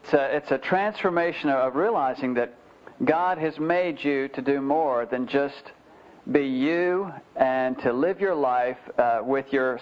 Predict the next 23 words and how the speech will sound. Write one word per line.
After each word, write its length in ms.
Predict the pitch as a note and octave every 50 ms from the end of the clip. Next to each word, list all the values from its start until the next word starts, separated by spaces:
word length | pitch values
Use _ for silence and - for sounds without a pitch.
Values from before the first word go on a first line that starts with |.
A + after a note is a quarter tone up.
| -
sweetheart. 460 | - D#3 E3 D3+ A#2+ A2+ G2 E2+ - -
He's 180 | C3 C3 C3 A#2
made 460 | B2 B2+ C3+ D3 E3 F3+ F3+ - -
you 100 | C#3 C#3
to 140 | C#3 - B2+
be 220 | A2+ A#2 C3 C3+ C3
like 280 | A#2+ A#2 A#2 A#2+ A#2+ -
him. 280 | - A2+ G#2+ F#2 E2 - - - - - - - - - - - - - - - - - - - - - - - -
The 160 | - B2 B2
most 300 | B2+ B2+ B2+ C3 B2+ -
common 600 | - - F3 F3+ F3+ F#3+ G3+ G#3 G#3 G#3 G#3 G3 - - - - - - - - -
picture 480 | - G3+ F#3+ - - - B2 A2 - - -
of 100 | - B2
how 380 | A#2 - - E3 F3 F#3 F#3 F3+
God 420 | D#3+ C#3 D3+ D3+ D3+ D3+ D3 C#3+
is 240 | - B2+ B2 A#2+ A#2 -
and 140 | A#2+ A2+
who 300 | G#2+ - D3+ G#3 A#3+ A3+
God 300 | - B2+ A#2 A2 G#2+ G#2+ -
is 260 | - G#2+ G#2 G2+ G#2 - - - - - - - - - - - - -
is 160 | - A2+ A2
not 320 | B2 C3+ D3+ F#3 G#3 - -
shepherd 540 | - - F3+ D#3+ D3+ - D#3 D3+ D3+ D#3